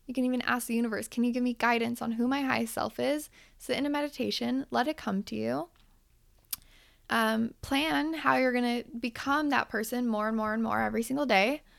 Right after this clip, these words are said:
And then, uh, like, be committed and willing to be uncomfortable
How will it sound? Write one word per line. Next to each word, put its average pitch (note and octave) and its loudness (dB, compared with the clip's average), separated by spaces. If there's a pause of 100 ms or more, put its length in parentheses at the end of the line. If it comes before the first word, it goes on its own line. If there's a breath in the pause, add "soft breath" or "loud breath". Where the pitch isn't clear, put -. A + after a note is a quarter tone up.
(720 soft breath)
And B3 4
then, B3+ 6
uh, C4 2 (160)
like, B3 -2 (680)
be D4+ 0 (480 soft breath)
committed C4 4
and A3+ 4
willing B3 0
to A#3+ -4 (160)
be C4+ -6
uncomfortable D#4+ -4